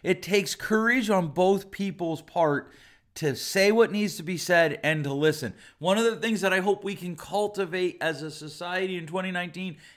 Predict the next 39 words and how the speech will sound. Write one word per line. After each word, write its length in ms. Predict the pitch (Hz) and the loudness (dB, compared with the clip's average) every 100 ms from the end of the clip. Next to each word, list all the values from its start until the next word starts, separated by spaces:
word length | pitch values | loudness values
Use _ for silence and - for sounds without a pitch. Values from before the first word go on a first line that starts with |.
| - | -10
and 160 | 160 | -6
by 180 | 185 208 | 0 2
that 160 | 208 196 | 2 0
I 60 | |
mean 180 | 196 208 | 0 -2
it 100 | 175 | -4
starts 360 | - 202 196 185 | -2 2 2 2
with 160 | 170 | -4
you 220 | 151 196 | -2 0
and 100 | 185 | 2
I, 180 | 170 175 | 2 2
my 180 | 165 156 | 0 -2
friend, 400 | 151 156 160 160 - - - - | -2 -4 -4 -6 -18 -20 -20 -10
I 400 | 165 185 196 190 | -4 0 2 2
hope 520 | 156 - 208 208 208 | 0 -2 2 2 2
that 140 | 190 | -8
we 180 | 160 190 | -4 -4
can 200 | 190 170 | -6 -10
cultivate 760 | 151 160 190 185 170 185 175 170 - _ _ | -8 -6 -6 -6 -6 -4 -4 -6 -20 _ _
courage 720 | - 202 208 220 226 175 - _ _ | -4 -2 0 0 0 -4 -12 _ _
to 160 | - 170 | -6 -4
say 360 | - 185 202 | -2 0 0
things 340 | 208 202 208 165 | 2 0 0 -2
that 160 | 180 | -4
need 200 | 165 185 | -2 -2
to 40 | 160 | -2
be 200 | 147 160 | -2 -4
said 440 | - 170 180 180 - - | -4 0 0 0 -6 -20
and 240 | - 175 160 | -6 -6 -4
courage 500 | - 190 196 196 - | -2 2 2 2 0
to 120 | 175 | -2
hear 360 | - 190 220 226 | -2 0 2 4
the 160 | 202 | 2
things 380 | 160 190 180 139 | 2 2 2 -2
that 140 | 156 | -4
need 180 | 160 156 | -2 -2
to 80 | 143 | -2
be 160 | 135 131 | -2 -4
said, 360 | 147 123 101 | 0 0 0